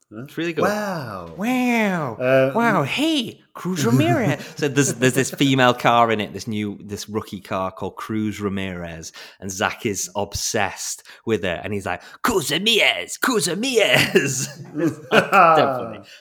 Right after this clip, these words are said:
Speaker 2: Anyway, sorry, I digress. So
Speaker 1: Um,
Speaker 2: Cars three is one that I watched this week. Brilliant, brilliant, brilliant. Um,
Speaker 1: Cool.
Speaker 2: I was on Instagram,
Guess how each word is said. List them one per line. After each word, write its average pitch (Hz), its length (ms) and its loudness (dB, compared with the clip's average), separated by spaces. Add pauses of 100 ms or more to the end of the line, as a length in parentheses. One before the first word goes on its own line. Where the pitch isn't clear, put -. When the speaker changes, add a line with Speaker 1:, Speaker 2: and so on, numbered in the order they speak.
(140)
Speaker 2:
Anyway, 147 500 6
sorry, 127 280 8
I 113 100 10
digress. 117 340 6
So 120 80 -4
Speaker 1:
Um, - 80 -12
Speaker 2:
Cars 180 380 2
three 113 340 0
is 104 100 -2
one 104 180 -2
that 95 100 -4
I 101 60 -4
watched 98 260 -6
this 92 160 -16
week. 90 220 -16
Brilliant, 101 320 -6
brilliant, 95 240 -12
brilliant. 90 240 -12 (680)
Um, 123 180 4
Speaker 1:
Cool. - 400 2
Speaker 2:
I 131 80 4
was 139 120 4
on 233 100 6
Instagram, 127 640 0